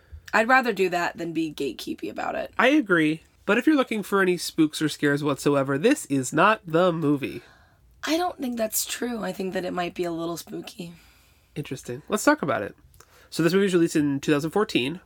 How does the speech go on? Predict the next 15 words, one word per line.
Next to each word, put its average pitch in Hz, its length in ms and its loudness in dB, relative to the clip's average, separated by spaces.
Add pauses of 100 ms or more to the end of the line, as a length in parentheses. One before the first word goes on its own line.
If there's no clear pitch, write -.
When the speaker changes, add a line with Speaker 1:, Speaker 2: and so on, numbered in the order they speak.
Speaker 1:
Mm-hmm. 202 80 -2
Speaker 2:
by 120 480 0 (560)
famed 131 720 0 (560)
indie 131 280 0
distributors. 127 800 -2
I 139 60 -6
don't 147 80 2
even 120 80 0
know 117 80 0
if 113 60 -6
they're 117 80 -4
indie 113 160 -4
at 110 60 -6
this 117 120 -8
point. 117 260 -6